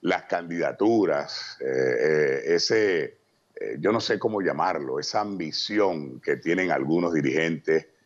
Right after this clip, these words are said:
de querer ser los primeros, de querer, eh, ser los candidatos presidenciales en unas elecciones que nadie sabe, por cierto, cuándo, Carrizo,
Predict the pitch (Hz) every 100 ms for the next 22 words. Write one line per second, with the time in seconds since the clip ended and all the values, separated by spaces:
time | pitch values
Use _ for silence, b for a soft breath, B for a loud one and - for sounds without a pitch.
0 | _ - 82 80 80 82 80 90 82 85
1 | - - 67 80 87 78 71 73 65 69
2 | 76 82 82 71 - b - 65 69 69
3 | 85 87 85 - 80 73 67 78 85 -
4 | 82 - 80 71 80 69 65 - 82 87
5 | 80 76 90 92 82 69 82 85 87 -
6 | 73 80 80 85 - 85 78 87 73 67
7 | - 78 76 76 78 82 78 76 76 76
8 | 82 78